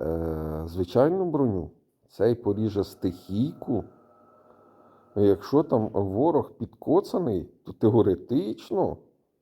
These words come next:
е, <laughs> він може там і трьох шотнути.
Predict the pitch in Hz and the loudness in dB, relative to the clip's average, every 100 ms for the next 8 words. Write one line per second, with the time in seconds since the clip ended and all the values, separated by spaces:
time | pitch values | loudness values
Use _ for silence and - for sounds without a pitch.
0 | _ _ _ - - _ _ _ - 85 | _ _ _ -20 -20 _ _ _ -2 0
1 | 85 82 85 78 78 78 76 78 69 87 | 2 0 0 0 0 -2 -2 -4 -6 -8
2 | - - 123 113 139 113 123 - 135 - | -14 -6 0 4 6 4 4 2 2 2
3 | - 147 147 147 135 123 139 - 139 - | -2 -2 -2 -4 -2 -2 -4 -4 -4 -2
4 | 175 170 123 | -4 -4 -6